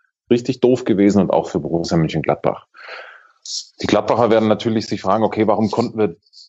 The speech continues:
das Tempo der ersten Viertelstunde oder den ersten zwanzig Minuten nicht durchhalten und vor allen Dingen, warum konnten wir uns über Sicht nicht mehr Chancen herausspielen? Das war schon, glaube ich,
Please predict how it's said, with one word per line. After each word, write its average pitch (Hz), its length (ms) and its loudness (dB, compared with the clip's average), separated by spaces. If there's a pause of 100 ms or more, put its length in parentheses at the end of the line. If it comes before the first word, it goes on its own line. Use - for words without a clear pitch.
(140)
das - 180 -4
Tempo 127 420 2
der 113 160 2
ersten 123 240 -2
Viertelstunde 143 640 2
oder 95 200 4
den 95 220 -4
ersten 101 280 -4
zwanzig 110 340 0
Minuten 117 320 2
nicht 107 180 0
durchhalten 120 440 2
und 95 180 4
vor - 220 -2
allen 131 220 4
Dingen, 110 160 2
warum 113 220 2
konnten 110 300 -2
wir 98 140 2
uns 104 200 -4
über 101 260 2
Sicht 123 420 0
nicht 117 280 0
mehr 101 200 4
Chancen 107 480 2
herausspielen? 82 840 0
Das 90 200 -6
war 87 120 0
schon, 95 600 -2
glaube 87 340 2
ich, 85 220 -4